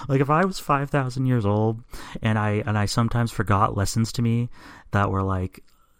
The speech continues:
taught to me when I was, like, uh, and I forgot what it was like to be fifty years old, I would probably have trouble dealing with fifty-year-olds too, 'cause that's a very natural thing, you know, as you grow up, you can start having trouble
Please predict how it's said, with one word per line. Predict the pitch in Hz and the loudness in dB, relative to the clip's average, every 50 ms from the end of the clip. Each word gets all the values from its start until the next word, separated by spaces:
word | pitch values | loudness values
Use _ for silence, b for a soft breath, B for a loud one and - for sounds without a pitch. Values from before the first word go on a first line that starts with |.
| _ - - | _ -14 -2
taught | - - 110 104 - | 4 4 6 6 4
to | - 113 | 4 2
me | 107 107 | 2 2
when | 107 104 101 | 2 2 0
I | 98 92 | -2 -2
was, | 92 - - - - - - | -4 -6 -8 -10 -10 -6 0
like, | 123 117 110 - - | 0 0 2 0 0
uh, | - 120 127 120 139 - | -2 2 4 4 4 4
and | 135 127 135 | 4 4 6
I | 131 | 4
forgot | - - 123 104 113 107 117 - | 4 4 4 6 6 6 6 6
what | 120 120 | 4 4
it | - | 2
was | 117 107 - | 2 2 2
like | 113 110 - - | 2 0 0 0
to | - | -2
be | 107 95 | -2 -2
fifty | - - - 107 - - 143 | -2 0 0 0 0 0 -2
years | 127 131 135 135 123 147 | 0 0 0 0 0 0
old, | 143 143 151 143 - B B B B B B B | 0 0 0 0 -2 B B B B B B B
I | 135 131 139 | 4 6 6
would | 139 139 139 | 6 6 6
probably | 143 131 131 127 117 120 117 117 113 117 | 6 6 6 6 4 2 2 2 0 0
have | 107 117 - | 0 -2 -2
trouble | - - 113 101 113 101 | -2 -4 -2 -2 -2 -2
dealing | - 110 107 107 110 | -2 0 0 0 0
with | 104 98 - | -2 -2 -2
fifty-year-olds | - 117 104 - 104 104 104 104 - - | -2 -4 -4 -4 -4 -4 -4 -4 -4 -4
too, | 139 117 101 | -4 -4 -2
'cause | 139 185 | -2 -2
that's | 220 277 | -2 -2
a | 269 | -2
very | 254 220 165 | 0 0 -2
natural | 131 120 123 123 - - 107 - | -2 -4 -6 -6 -6 -6 -8 -4
thing, | - - 151 131 104 95 | 0 2 2 2 2 0
you | 92 | -2
know, | 98 92 98 | 0 0 0
as | 104 95 | 0 -2
you | 104 | -2
grow | - 101 98 95 92 | -2 -2 -2 0 0
up, | 92 90 101 127 - - B B B B B B | -2 0 -2 -2 -2 -4 B B B B B B
you | 117 107 | -2 0
can | 117 107 | 2 0
start | 101 - 127 110 104 | 2 2 2 2 2
having | 113 107 101 101 | 2 0 0 -2
trouble | - - - 113 120 - 110 107 101 98 95 | -2 0 0 2 2 2 2 0 0 -2 -2